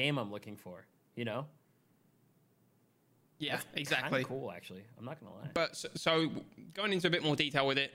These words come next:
Speaker 1: Yeah, go
Speaker 2: um,
Speaker 1: for it.
Speaker 2: the challenge is gonna come into create a dashboard. So for us, we'll see it.
Speaker 1: Okay.
Speaker 2: The viewers will know 'cause it will appear in chat.
Speaker 1: Mm-hmm.
Speaker 2: And the time limit is you have two days to complete the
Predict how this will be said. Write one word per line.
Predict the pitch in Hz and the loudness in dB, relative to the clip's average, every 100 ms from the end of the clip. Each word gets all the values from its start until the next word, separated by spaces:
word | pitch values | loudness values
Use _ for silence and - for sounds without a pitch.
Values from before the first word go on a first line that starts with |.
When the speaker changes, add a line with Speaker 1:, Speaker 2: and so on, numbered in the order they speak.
| - | 2
Speaker 1:
Yeah, | 143 139 139 | 6 6 4
go | |
Speaker 2:
um, | 135 | 0
Speaker 1:
for | 104 | 0
it. | 156 | -2
Speaker 2:
the | 147 | 0
challenge | - 185 190 185 165 - | 4 4 6 4 4 2
is | 151 - | 0 2
gonna | 151 | 2
come | 139 151 | 4 4
into | 151 151 139 | 4 2 2
create | - 131 | 0 0
a | |
dashboard. | 135 127 - 135 127 127 | 0 -2 0 2 2 0
So | - 127 | -4 0
for | 147 | 2
us, | 139 - | 2 2
we'll | 127 | 0
see | - 127 | 2 0
it. | 127 - - | 0 -6 -8
Speaker 1:
Okay. | 113 120 - | -4 -4 -6
Speaker 2:
The | 127 | -2
viewers | 160 175 143 | 4 4 4
will | |
know | 131 131 135 127 - | 2 4 2 2 0
'cause | - 127 | 0 2
it | |
will | 131 127 | 4 4
appear | 123 - 139 127 | 4 2 2 2
in | 120 | 0
chat. | - 139 - - 127 | 0 0 -2 -10 -10
Speaker 1:
Mm-hmm. | 120 117 139 - _ - | -6 -4 -6 -10 _ -2
Speaker 2:
And | 135 131 - | -2 -2 -4
the | 151 | -6
time | - - 170 175 165 | -2 2 4 4 4
limit | 147 139 131 - | 4 2 0 -4
is | 143 143 | -2 2
you | 139 | 4
have | 127 - | 2 2
two | - 156 | 2 4
days | 151 139 131 127 | 4 2 0 -4
to | - | -4
complete | - 120 143 - | -2 0 -2 0
the | 131 131 127 127 | 2 4 4 0